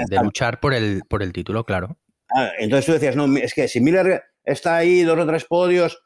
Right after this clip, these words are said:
Speaker 1: eh, sí, claro, pero para, mm, de momento ya le lleva veintiséis puntos, eh, Bagnaia a Miller. Entonces, eh, Miller necesita <clears throat> sumar muchos puntos para,
Speaker 2: A
Speaker 1: para
Speaker 2: eso me
Speaker 1: recortarlo,
Speaker 2: refiero,
Speaker 1: porque,
Speaker 2: a eso me refiero,
Speaker 1: porque
Speaker 2: que, que esta
Speaker 1: Pecco
Speaker 2: victoria,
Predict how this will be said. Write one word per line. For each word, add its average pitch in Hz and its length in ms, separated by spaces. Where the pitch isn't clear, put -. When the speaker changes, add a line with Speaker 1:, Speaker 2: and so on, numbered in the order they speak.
Speaker 1:
eh, 151 240
sí, 147 180
claro, 151 240
pero 120 180
para, 120 260
mm, 120 360
de 123 80
momento 139 300
ya 160 300
le 131 360
lleva 156 220
veintiséis 139 520
puntos, 120 500
eh, 110 320
Bagnaia 113 500
a 107 40
Miller. 107 300
Entonces, 113 280
eh, 110 160
Miller 131 280
necesita 143 500
<clears throat> 131 460
sumar 135 580
muchos 143 420
puntos 156 400
para, 101 280
Speaker 2:
A - 20
Speaker 1:
para 113 140
Speaker 2:
eso 131 120
me 135 100
Speaker 1:
recortarlo, 113 200
Speaker 2:
refiero, 165 60
Speaker 1:
porque, - 220
Speaker 2:
a 120 40
eso 135 160
me 127 80
refiero, 101 340
Speaker 1:
porque 107 220
Speaker 2:
que, - 100
que 120 120
esta 135 180
Speaker 1:
Pecco 151 120
Speaker 2:
victoria, 147 500